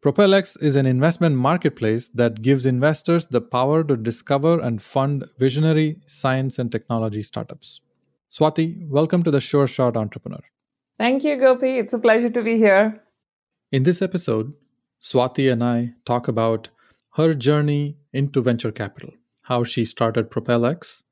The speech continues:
Speaker 1: and what she looks for in entrepreneurs when she makes investments. She is a rare person whose business touches the world of venture capital, entrepreneurship,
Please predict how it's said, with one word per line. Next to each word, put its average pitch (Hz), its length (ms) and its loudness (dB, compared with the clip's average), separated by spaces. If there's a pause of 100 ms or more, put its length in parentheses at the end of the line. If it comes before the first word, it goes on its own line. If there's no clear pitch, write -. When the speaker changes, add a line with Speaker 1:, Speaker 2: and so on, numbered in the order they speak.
(120)
Speaker 1:
and 131 240 -2 (260)
what 156 240 0
she - 180 0
looks 160 300 0
for 110 300 0
in 110 100 -2
entrepreneurs 110 640 -6
when 110 140 -2
she 117 180 -4
makes 113 260 -4
investments. 110 760 -6 (380)
She 160 400 -2
is 135 200 0
a 139 260 2
rare 196 300 2
person 143 680 -2 (420)
whose 123 200 -6
business 170 520 0
touches 143 460 -2
the 117 160 -2
world 120 380 0
of 104 100 -2
venture 120 260 -2
capital, 131 560 -6 (300)
entrepreneurship, 127 840 -2